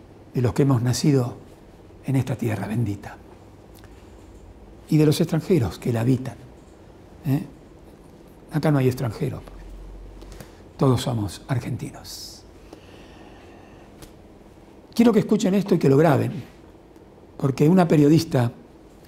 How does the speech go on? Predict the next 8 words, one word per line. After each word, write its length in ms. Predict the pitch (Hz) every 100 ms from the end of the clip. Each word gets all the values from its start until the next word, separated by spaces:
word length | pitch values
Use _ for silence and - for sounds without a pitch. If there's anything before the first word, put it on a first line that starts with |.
| - - -
del 240 | 135 135
ala, 260 | 151 156 147
diríamos, 880 | 123 123 135 143 123 113 110 - - - - - - - - - - - - - - - - - - - - -
de 140 | 156
derecha, 380 | 139 156 156 -
si 100 | -
ustedes 260 | 139 135 110
quieren, 340 | 147 135 120